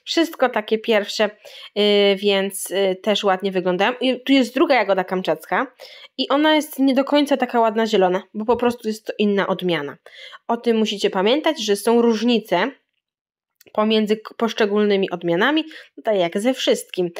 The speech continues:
Tutaj mamy trzmiela, pięknie sobie lata i zapyla, co mnie bardzo cieszy, bo ostatnio niewiele tych, y, pożytecznych owadów, y, w ogóle widzę. Pewnie gdzieś się ukrywają, też nie zawsze jestem w ogrodzie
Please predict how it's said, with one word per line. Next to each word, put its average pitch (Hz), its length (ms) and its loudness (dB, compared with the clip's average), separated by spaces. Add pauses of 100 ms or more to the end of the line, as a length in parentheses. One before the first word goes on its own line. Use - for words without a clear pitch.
(260)
Tutaj 214 200 0
mamy 170 200 -4
trzmiela, 247 680 0
pięknie 208 460 -2
sobie 180 300 -2
lata 185 280 0
i 185 180 -6
zapyla, 170 640 0 (320)
co - 140 -4
mnie 196 220 0
bardzo 202 680 0
cieszy, 185 680 0 (800)
bo 214 220 0
ostatnio 269 680 2 (120)
niewiele 220 580 4
tych, 214 240 0 (500)
y, 208 40 0
pożytecznych 214 840 0
owadów, 180 880 -2
y, 180 720 -6
w 208 40 -4
ogóle 208 280 2
widzę. 170 440 -2 (380)
Pewnie 233 160 0
gdzieś 208 180 -2
się - 180 -2
ukrywają, 247 600 0
też - 240 -8
nie 202 160 -2
zawsze 185 380 -2 (360)
jestem 190 360 -2
w 185 60 -2
ogrodzie 185 520 0